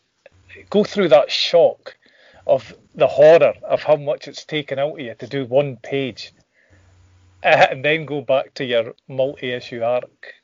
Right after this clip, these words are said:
idea. <laughs> You know, you've really got to be kind of, you know,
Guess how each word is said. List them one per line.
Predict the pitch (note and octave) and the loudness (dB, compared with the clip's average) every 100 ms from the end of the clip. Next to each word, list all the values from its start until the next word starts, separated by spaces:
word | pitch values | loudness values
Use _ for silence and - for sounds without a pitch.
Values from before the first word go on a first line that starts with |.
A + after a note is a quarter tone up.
| _ | _
idea. | B2+ G2 G#2 A2 - - C3+ - - - _ _ - - | -4 -2 -8 -10 -8 -6 -6 -8 -8 -8 _ _ -12 -6
<laughs> | - _ - _ _ _ - - - - _ - - - _ _ _ - - - - _ _ _ - | -6 _ -8 _ _ _ -20 -20 -20 -20 _ -20 -20 -20 _ _ _ -18 -16 -16 -20 _ _ _ 0
You | A#3 | 4
know, | F3+ | 4
you've | F#3+ A3 | 2 -2
really | C4+ | -2
got | G3 D#3 | -2 -6
to | |
be | C#3 C3 | -8 -12
kind | - D3 C3 | -10 -8 -6
of, | A#2 - _ _ _ _ _ _ A#4+ A#4+ - _ _ _ _ _ _ | -8 -12 _ _ _ _ _ _ -20 -20 -20 _ _ _ _ _ _
you | F3+ | -6
know, | D3 B2 | -2 -2